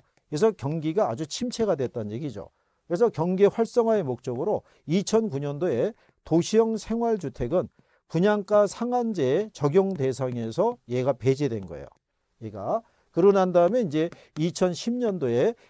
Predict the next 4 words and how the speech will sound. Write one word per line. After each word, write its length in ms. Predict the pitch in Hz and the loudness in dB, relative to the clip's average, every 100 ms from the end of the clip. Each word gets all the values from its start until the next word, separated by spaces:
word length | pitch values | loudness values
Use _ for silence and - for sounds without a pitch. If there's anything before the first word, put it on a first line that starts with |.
| - | -12
경제 540 | - 170 196 180 190 185 | 0 2 2 4 4 4
자유구역에서 1200 | - 160 185 185 165 160 160 147 147 147 180 233 | 2 2 4 4 2 2 2 2 -2 0 0 0
공급하는 880 | 220 147 151 147 131 147 143 135 240 _ _ _ - | 0 -6 -2 -4 -2 -2 -2 -2 -4 _ _ _ -8
공동주택이라든가 1400 | - 180 185 185 180 143 - 135 117 107 127 151 113 202 | 0 2 4 2 0 -6 -4 -4 -2 -4 -4 -2 0 0